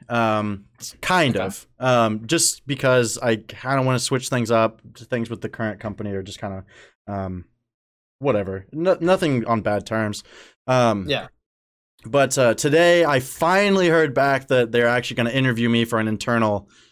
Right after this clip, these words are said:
Speaker 1: um, hire. So there's a chance that I could stay with the company. I don't have to go through the whole hassle of changing jobs, all that stuff, getting a
Speaker 2: Yeah.
Speaker 1: whole new workflow and all that stuff, and meeting
Speaker 2: Let's
Speaker 1: a sh-,
Speaker 2: go.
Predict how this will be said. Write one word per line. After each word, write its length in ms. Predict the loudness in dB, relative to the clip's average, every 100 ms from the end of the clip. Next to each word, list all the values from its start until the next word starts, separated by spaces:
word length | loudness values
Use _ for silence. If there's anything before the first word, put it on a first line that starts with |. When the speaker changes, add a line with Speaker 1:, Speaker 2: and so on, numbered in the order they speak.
| _ _
Speaker 1:
um, 280 | -2 0 -2
hire. 640 | -4 -2 -2 -4 -8 -10 _ _ _ _
So 300 | -4 0 2
there's 160 | 2 0
a 40 |
chance 260 | 0 -2 0
that 60 | 0
I 80 | -2
could 180 | -2
stay 220 | -2 0 2
with 100 | 0
the 60 |
company. 360 | -2 -2 0 0
I 60 | 2
don't 160 | 2
have 140 | 0 -2
to 60 |
go 120 | -4 -2
through 120 | 0
the 80 | 0
whole 220 | 2 2
hassle 420 | 2 0 0 -2
of 80 | -2
changing 520 | 0 -2 0 -2 -2
jobs, 500 | 0 2 4 2 0
all 160 | 0 2
that 160 | 2 0
stuff, 580 | 0 2 2 0 -14 _ _ _ _ _
getting 180 | -2 2
a 60 | 2
Speaker 2:
Yeah. 60 |
Speaker 1:
whole 200 | 4 2
new 600 | 4 2 2 2 0 -4
workflow 560 | -6 0 0 0 0 2
and 80 | 2
all 100 | 2
that 120 | 0
stuff, 480 | -2 -2 -2 -4 -14 -20 _ _
and 120 | -4
meeting 220 | 0 2 2
Speaker 2:
Let's 140 | 2
Speaker 1:
a 20 |
sh-, 40 | 2
Speaker 2:
go. 240 | 4 2